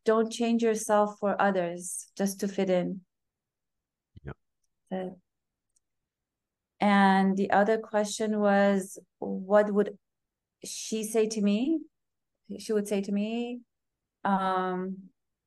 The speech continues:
Speaker 1: this is, this is a message that I get all the time, so I wanna use that.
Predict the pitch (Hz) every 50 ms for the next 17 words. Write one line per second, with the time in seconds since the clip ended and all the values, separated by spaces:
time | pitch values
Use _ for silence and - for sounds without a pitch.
0 | _ _ _ _ _ _ _ _ _ _ _ _ _ _ _ _ _ _ - -
1 | _ _ _ _ _ _ _ _ _ _ _ _ _ - 220 220 220 240 226 226
2 | 233 - - 208 226 220 240 240 240 247 233 220 208 202 202 226 220 208 - 214
3 | 202 196 190 190 190 190 190 190 - - - - 185 196 196 202 202 202 202 196
4 | 196 202 208 202 202 - - 202 202 196 190 185 175 175 180 180 185 196 196 -
5 | - 196 190 190 185 190 190 196 208 208 202 202 196 196 - - 180 170 175 180
6 | 190 202 196